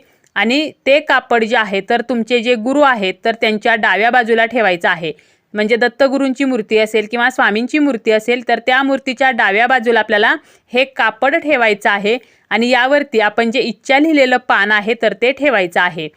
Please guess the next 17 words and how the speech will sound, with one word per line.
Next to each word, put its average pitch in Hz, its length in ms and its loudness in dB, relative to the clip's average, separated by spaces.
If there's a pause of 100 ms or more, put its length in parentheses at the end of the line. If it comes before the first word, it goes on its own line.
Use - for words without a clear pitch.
(300)
वीस 285 300 -2
ते 320 80 2
पंचवीस 294 480 -2
मिनटं 277 320 0
पान 247 360 0
तेथे 233 220 0
असू 226 260 -2
द्यायचं 240 360 0
आहे. 202 300 -2 (340)
या 247 220 0
पानाला 240 500 0
सुद्धा 247 260 -2
आपल्याला 240 300 0
धूपदीपा 254 680 0 (120)
ओवाळायचा 214 640 2
आहे. 202 280 -2 (380)
त्यानंतर 247 520 0